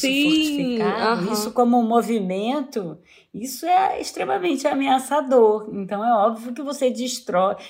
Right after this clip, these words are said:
Speaker 2: que sem querer eu acho que isso se faz, né? Isso se faz quase que instintivamente como espécie, essa destruição da união feminina, que é a destruição da,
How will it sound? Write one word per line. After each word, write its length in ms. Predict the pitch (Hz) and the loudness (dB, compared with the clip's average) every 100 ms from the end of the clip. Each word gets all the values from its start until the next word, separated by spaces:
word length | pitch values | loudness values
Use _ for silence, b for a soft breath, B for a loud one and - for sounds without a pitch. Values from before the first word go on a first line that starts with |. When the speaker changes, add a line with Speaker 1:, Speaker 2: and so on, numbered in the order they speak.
| B | B
Speaker 2:
que 260 | 214 233 240 | -4 -2 0
sem 240 | 240 254 | 2 2
querer 400 | - 254 202 208 | 2 2 4 4
eu 60 | 226 | 4
acho 240 | 190 185 | 2 0
que 80 | - | -10
isso 200 | 175 180 | -10 -8
se 180 | 175 170 | -10 -10
faz, 480 | - 180 151 139 - | -8 -6 -6 -8 -8
né? 120 | 175 | -8
Isso 220 | 180 - | -6 -10
se 60 | - | -4
faz 220 | 220 226 | -4 -2
quase 260 | 262 269 277 | -2 -4 -6
que 120 | 403 | -8
instintivamente 1040 | 427 - 294 269 269 226 208 196 196 175 | -8 -8 -8 -8 -6 -4 -4 -4 -8 -10
como 160 | - 196 | -10 -10
espécie, 840 | 180 - 180 175 190 - - - b b b b - | -10 -8 -4 -4 -6 -10 -12 -14 b b b b -4
essa 320 | 214 220 233 | -4 -2 -4
destruição 800 | 226 240 - 254 262 - 233 240 | -4 -6 -6 -6 -4 -4 -4 -2
da 120 | 262 | -2
união 380 | 269 269 254 233 | 0 -2 -2 -4
feminina, 600 | 226 233 233 220 233 285 | -4 -2 -2 -2 -4 -4
que 120 | - | -2
é 100 | 311 | -2
a 20 | 320 | -2
destruição 1000 | - - - 285 - - 233 240 254 233 | -6 -14 -14 -10 -8 -6 -6 -6 -6 -4
da, 320 | 269 269 | -2 -2